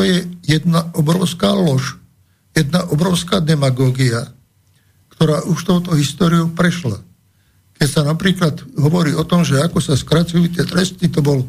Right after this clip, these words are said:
v roku dvetisícšesť vymysel Daniela Lipšica, ktorý je založený na tom, že budeme trestať a čím viac a tvrdšie budeme trestať, tým bude menšia trestná činnosť. Ukázalo sa, že je to mylné chápanie sveta.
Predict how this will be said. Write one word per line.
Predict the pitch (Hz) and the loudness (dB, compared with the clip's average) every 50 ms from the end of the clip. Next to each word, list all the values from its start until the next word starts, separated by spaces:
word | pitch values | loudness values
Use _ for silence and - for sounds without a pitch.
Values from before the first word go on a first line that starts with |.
| - - - - _ _ _ _ _ _ - | -8 -16 -20 -20 _ _ _ _ _ _ -2
v | 175 151 127 127 135 | 0 2 2 2 2
roku | 135 - - 175 151 | 0 0 0 -2 -2
dvetisícšesť | 123 120 147 147 - 185 170 - - 147 131 - 170 147 | 0 0 -2 -2 0 -2 -2 -2 -2 -2 0 0 0 2
vymysel | 131 135 143 160 165 151 - 156 143 123 117 | 2 2 2 2 0 0 0 0 0 0 2
Daniela | 123 135 147 160 175 175 165 165 151 | 2 0 2 2 2 2 2 2 0
Lipšica, | 143 151 156 - - 170 165 - 151 | 0 -2 -2 -2 0 0 0 2 0
ktorý | 135 - 156 151 151 139 135 | 0 0 0 2 2 2 2
je | 127 | 2
založený | 123 160 196 214 208 202 180 147 156 151 143 143 147 147 143 131 135 - - _ _ _ _ _ _ _ - | 2 0 0 2 2 2 2 2 2 2 2 2 2 2 0 -2 -4 -8 -16 _ _ _ _ _ _ _ 0
na | - 139 147 156 | 2 2 2 2
tom, | 151 - 170 147 135 | 0 0 0 2 2
že | 131 120 131 | 0 0 0
budeme | 120 113 110 147 160 - 151 151 151 151 151 147 | -2 -2 0 0 0 2 2 0 0 2 0 -2
trestať | 139 - - 147 143 143 135 - - - 156 147 139 - - - - - _ _ _ - | -2 0 0 2 2 2 0 -2 -2 0 0 0 0 -2 -6 -16 -20 -20 _ _ _ 0
a | 135 131 | 0 0
čím | 131 - 170 160 | 2 2 2 2
viac | 156 156 151 143 131 | 2 0 0 -2 -2
a | - - 147 | -2 -2 -2
tvrdšie | 131 - 147 143 - - 170 156 | 0 2 0 -2 0 0 0 0
budeme | 139 143 143 147 143 139 143 | 2 2 2 2 2 0 0
trestať, | - 147 151 143 - - - 139 131 | 0 0 0 0 0 0 -2 -2 -2
tým | - - 151 139 | 0 0 0 2
bude | 143 131 127 | 2 2 2
menšia | 131 147 147 - - 147 | 2 0 0 0 0 -2
trestná | 131 143 151 131 - - 135 131 | 0 2 0 0 0 0 -2 0
činnosť. | - 156 156 151 135 135 - - - - _ - - | 2 2 2 2 0 -4 -8 -16 -20 -20 _ -2 -2
Ukázalo | 160 - 165 143 143 156 143 143 | 0 2 2 2 2 2 0 0
sa, | 127 - 156 | 2 2 0
že | 151 147 | 0 0
je | 143 | 0
to | - 151 | 0 2
mylné | 143 160 180 202 - - 185 139 113 | 2 2 2 2 0 0 -2 -2 -4
chápanie | - - 120 113 - - 113 - - - | -4 -4 -4 -4 -2 -2 -4 -4 -4 -8
sveta. | - - - - - - - - | -10 -12 -12 -12 -12 -12 -12 -14